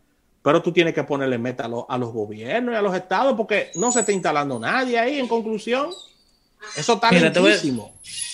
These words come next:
Speaker 2: te voy a decir algo. Ahora mismo hay una nueva ley de desarrollo que no es fronterizo, pero es desarrollo industrial en Boca Chica.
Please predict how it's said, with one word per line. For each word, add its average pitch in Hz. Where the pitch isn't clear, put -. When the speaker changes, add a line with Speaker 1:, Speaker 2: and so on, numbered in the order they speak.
Speaker 2:
te 190
voy 208
a 240
decir 208
algo. 123
Ahora 240
mismo 233
hay 202
una 190
nueva 180
ley 165
de 147
desarrollo 143
que 143
no 170
es 175
fronterizo, 165
pero 147
es 151
desarrollo 151
industrial 143
en 139
Boca 131
Chica. -